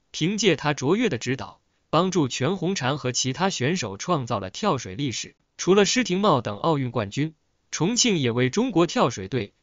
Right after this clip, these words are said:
培养了刘奔这位默默奉献的教练。在东京奥运会前，中国跳水队的选手中，除了十四岁的全红婵，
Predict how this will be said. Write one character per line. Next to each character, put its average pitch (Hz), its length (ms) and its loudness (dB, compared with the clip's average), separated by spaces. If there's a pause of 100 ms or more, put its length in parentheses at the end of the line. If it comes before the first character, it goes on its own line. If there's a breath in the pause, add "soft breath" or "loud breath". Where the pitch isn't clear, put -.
培 135 180 0
养 110 160 2
了 98 80 -6
刘 110 220 -2
奔 220 180 0
这 196 140 4
位 135 120 2
默 160 220 4
默 113 220 -2
奉 143 240 -2
献 117 160 -4
的 95 80 -10
教 98 200 -6
练。 101 200 -12 (240)
在 156 260 4
东 214 220 0
京 220 140 0
奥 196 180 4
运 139 120 0
会 117 160 -2
前， 110 360 -4 (200)
中 269 220 0
国 175 160 4
跳 175 260 2
水 98 200 -6
队 120 120 -2
的 107 120 -6
选 117 240 -4
手 98 160 -8
中， 117 240 -8 (340)
除 139 160 0
了 139 120 4
十 147 200 0
四 196 180 0
岁 147 160 -2
的 104 120 -4
全 113 240 -4
红 113 180 -6
婵， 98 300 -8